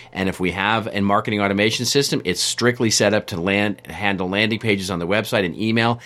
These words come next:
and that's it. And there's this really interesting wall that sort of hands off the different,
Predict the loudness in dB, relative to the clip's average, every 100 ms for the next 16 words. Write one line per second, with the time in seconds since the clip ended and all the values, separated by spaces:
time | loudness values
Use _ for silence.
0 | -8 -4 0 2 0 0 -4 -4 -6 -16
1 | -20 -12 0 4 4 4 0 0 2 4
2 | 6 4 4 2 2 0 2 2 2 4
3 | 4 6 4 4 2 0 0 0 -4 -20
4 | -20 -16 -8 0 4 4 4 4 2 0
5 | -2 0 4 2 2 -2